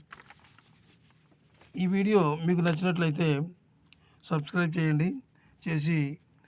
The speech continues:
మీ మిత్రులకు షేర్ చేయండి, అలాగే మాకు సపోర్ట్ ఇవ్వండి. ఈ సినిమా గురించి ఎక్కువగా చెప్పాలంటే మంచి డ్రామా ఉంది ఇందులో, మంచి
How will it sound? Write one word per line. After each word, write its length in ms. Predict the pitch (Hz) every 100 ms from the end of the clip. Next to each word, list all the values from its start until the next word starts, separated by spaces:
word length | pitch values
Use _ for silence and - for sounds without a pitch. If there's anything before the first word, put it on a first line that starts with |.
| _ _ -
మీ 120 | 160
మిత్రులకు 400 | 156 151 180 175
షేర్ 340 | 147 160 151
చేయండి, 360 | 156 151 147 - - _ - - -
అలాగే 280 | 160 165 170
మాకు 500 | 165 147 151 139 135
సపోర్ట్ 360 | 156 151 151 147
ఇవ్వండి. 320 | 135 123 127 - _ _ _ _ _ _ _ _ _ _ _ -
ఈ 80 | 190
సినిమా 320 | 185 214 220
గురించి 720 | 214 214 196 202 185 180 - - 175
ఎక్కువగా 440 | 170 202 208 190 -
చెప్పాలంటే 760 | 175 208 202 185 190 175 156 170 - - - - -
మంచి 260 | 208 -
డ్రామా 540 | 196 170 180 190 220 349 _ _ _
ఉంది 240 | 190 185 196
ఇందులో, 360 | 170 185 240 285 - _ _ _ - _ -
మంచి 360 | 180 180 -